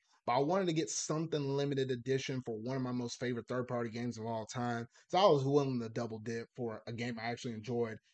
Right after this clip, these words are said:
'cause I don't normally do that a lot, unless it's technically a remake, but then by remake extension, it's not necessarily double dipping, though. But yeah, so honestly, yeah, so now I can play it on the Switch, I can play it on the P S five,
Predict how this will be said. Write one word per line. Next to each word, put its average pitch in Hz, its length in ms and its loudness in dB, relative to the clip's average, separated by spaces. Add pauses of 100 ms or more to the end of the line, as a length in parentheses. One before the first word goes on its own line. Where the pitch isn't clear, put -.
'cause 127 100 -8
I 160 60 -4
don't 226 320 -6
normally 220 340 2
do 170 200 0
that 160 120 4
a 120 80 0
lot, 123 340 -2
unless 147 280 -2
it's 135 100 -6
technically 147 360 -2
a 123 40 2
remake, 143 460 -2
but 120 100 -8
then 131 220 -4
by 113 160 -2
remake 117 460 -4 (120)
extension, 123 480 -6
it's 117 140 -10
not 147 200 -6
necessarily 120 540 -4
double 107 240 -10
dipping, 107 380 -6
though. 104 240 -12 (340)
But 135 240 0
yeah, 127 200 -2
so 123 320 -4
honestly, 156 420 -4
yeah, 117 160 -2
so 117 160 -8 (120)
now 147 200 -2
I 151 60 2
can 139 120 -2
play 143 140 2
it 135 60 2
on 120 80 -2
the 107 80 -10
Switch, 165 400 2
I - 20 -8
can 117 100 -8
play 123 140 -4
it 123 60 -2
on 110 120 -4
the 104 80 -8
P 139 180 0
S 127 120 0
five, 120 420 -2